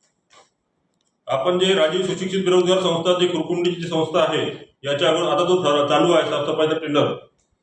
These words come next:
त्या संस्थेला आम्ही टेंडर देत असताना विषय पत्रिकेमध्ये हा विषय आला होता, त्याच्यानंतर सदर सभेचा ठराव सुद्धा झाला होता, त्याची प्रत सुद्धा आमच्याकडे उपलब्ध आहे,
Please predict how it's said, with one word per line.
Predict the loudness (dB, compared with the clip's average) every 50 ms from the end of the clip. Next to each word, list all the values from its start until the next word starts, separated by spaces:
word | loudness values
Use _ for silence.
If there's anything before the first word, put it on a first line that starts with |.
| _ _ _ _ _ _
त्या | -2 0 0 0
संस्थेला | 0 -2 -2 -2 0 0 0 0
आम्ही | 0 0 0 0 -2 -2 -4 -6 -10 -14 -18 _ _ _ _ _ _ _ _ _ _
टेंडर | -8 -6 -4 -2 -2 0
देत | 0 0 2 2
असताना | 0 0 0 0 0 0 2 2 2 2 2 0 -2 -6 -10 -12 -16 -20 _ _ _ _ _ _ -10
विषय | -8 -4 0 0 2 2 2 0
पत्रिकेमध्ये | 0 0 0 0 0 0 0 0 0
हा | 0
विषय | 0 -2 -2 0 2
आला | 2 4 4 4
होता, | 4 4 4 2 2 2 0 -2 -6 -10 -14 -18 -20 _ _ _ _ _
त्याच्यानंतर | -4 -2 0 0 0 0 0 -2 -2 0
सदर | 0 0 0 0 2
सभेचा | 0 0 0 0 0 0
ठराव | 0 0 2 2 2 0
सुद्धा | 0 0 0
झाला | 2 2 2 2 2
होता, | 2 2 0 -2 -4 -4 -6 -10 -16 -20 _ _ _ _ _ _
त्याची | -10 -6 -6 -4
प्रत | -2 0 0 0 0
सुद्धा | 0 -2 0 2 0
आमच्याकडे | 0 2 2 2 2 2 2
उपलब्ध | 2 2 2 2 2 2
आहे, | 2 2 2 0